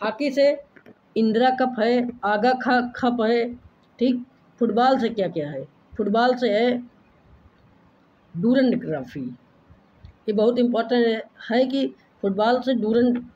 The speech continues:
ट्रॉफी संबंधित है। और क्रिकेट से क्या क्या है?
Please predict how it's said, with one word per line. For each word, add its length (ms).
ट्रॉफी 320
संबंधित 500
है। 200
और 160
क्रिकेट 480
से 180
क्या 180
क्या 200
है? 240